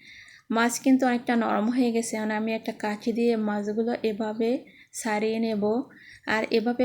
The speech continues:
করে রান্না করলে কিন্তু মাছগুলো সব কিন্তু আলুর সাথে ঝোলের সাথে মিশে যাবে এবং কাঁটাগুলো শুধু থেকে যাবে।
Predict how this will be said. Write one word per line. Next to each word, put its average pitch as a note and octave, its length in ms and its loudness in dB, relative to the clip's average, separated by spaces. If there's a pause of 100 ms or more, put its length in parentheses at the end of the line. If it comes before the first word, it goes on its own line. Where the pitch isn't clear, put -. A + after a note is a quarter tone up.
করে B3 140 2
রান্না A3+ 320 2
করলে A#3 240 0
কিন্তু A#3 280 0 (160)
মাছগুলো G#3+ 400 0 (180)
সব A3 200 2 (220)
কিন্তু A#3 240 -2 (140)
আলুর G#3 360 0
সাথে A#3 220 0 (120)
ঝোলের A3 340 -2
সাথে A#3 240 -4
মিশে G#3+ 380 0
যাবে G#3 300 0 (120)
এবং G#3+ 220 -2 (100)
কাঁটাগুলো A3 540 0
শুধু B3 280 0 (180)
থেকে A3+ 320 0
যাবে। F#3 320 -2